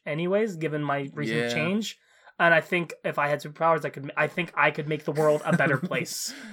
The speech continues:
Speaker 2: Net positive
Speaker 1: I think
Speaker 2: with
Speaker 1: it's a net
Speaker 2: superpower.
Speaker 1: positive, and honestly, I think
Speaker 2: Ah,
Speaker 1: a
Speaker 2: see
Speaker 1: few of my friends would be like, "Yeah, do that."
Speaker 2: See, my, my issue
Speaker 1: Like, if,
Speaker 2: is
Speaker 1: if you
Speaker 2: that
Speaker 1: t-, if you told me, like, "Colin, I'm, I need to trade our friendship to be Superman, but I will be super, like, I'll go and I'll help people and I'll do the right
Speaker 2: You would,
Speaker 1: thing."
Speaker 2: you would tell me to
Speaker 1: I'd
Speaker 2: do
Speaker 1: be,
Speaker 2: it?
Speaker 1: I'd be like, "That's a,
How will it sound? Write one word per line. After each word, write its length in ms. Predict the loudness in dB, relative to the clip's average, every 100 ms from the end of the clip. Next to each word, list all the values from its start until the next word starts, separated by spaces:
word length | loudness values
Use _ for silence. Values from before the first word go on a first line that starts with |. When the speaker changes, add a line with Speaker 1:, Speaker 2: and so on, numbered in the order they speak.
| -6
Speaker 2:
Net 280 | 2 4 4
positive 440 | 4 4 4 2 2
Speaker 1:
I 80 |
think 160 | 6 6
Speaker 2:
with 120 | 6
Speaker 1:
it's 60 | 6
a 20 |
net 160 | 6 6
Speaker 2:
superpower. 0 |
Speaker 1:
positive, 400 | 8 8 8 4
and 100 | 6
honestly, 340 | 6 6 6
I 100 | 6
think 100 | 6
Speaker 2:
Ah, 40 | 6
Speaker 1:
a 20 |
Speaker 2:
see 100 | 6
Speaker 1:
few 100 | 6
of 80 | 8
my 120 | 6
friends 320 | 4 2 2
would 100 | 0
be 120 | 0 2
like, 200 | 2 -2 _ -4
"Yeah, 300 | 2 4 2
do 280 | -2 -2 -2
that." 280 | -4 -6 -6 0
Speaker 2:
See, 140 | 4
my, 240 | 6 6
my 200 | 6 4 6
issue 160 | 6
Speaker 1:
Like, 80 | 6
if, 100 | 6
Speaker 2:
is 100 | 6 6
Speaker 1:
if 60 |
you 80 | 6
Speaker 2:
that 100 | 6 6
Speaker 1:
t-, 40 |
if 100 | 4
you 100 | 4
told 180 | 2 4
me, 80 | 4
like, 160 | 2
"Colin, 400 | 0 2 2 0 -2 _ _ _ _ _
I'm, 400 | 2 4 4 0 -2
I 160 | 0
need 120 | 0 0
to 60 |
trade 220 | 0 4 4
our 60 |
friendship 300 | 4 0 -2
to 60 | -8
be 160 | -8 -4
Superman, 540 | -2 -2 -2 -4 -6 -10 0
but 120 | 6
I 80 | 6
will 280 | 8 10 10
be 160 | 8
super, 280 | -2 -2 0
like, 120 | 2
I'll 120 | 4 6
go 260 | 10 10
and 80 | 8
I'll 100 | 6
help 260 | 2 -4 0
people 260 | 0 2
and 60 | 4
I'll 100 | 4
do 160 | 6 6
the 80 |
right 120 | 8 10
Speaker 2:
You 100 | 10
would, 100 | 8
Speaker 1:
thing." 80 |
Speaker 2:
you 80 | 8
would 140 | 6 6
tell 160 | 6
me 80 | 8
to 60 | 8
Speaker 1:
I'd 100 | 8
Speaker 2:
do 80 | 8
Speaker 1:
be, 40 | 6
Speaker 2:
it? 60 |
Speaker 1:
I'd 140 | 6 4
be 80 | 4
like, 160 | 4
"That's 240 | 2 2
a, 80 | 0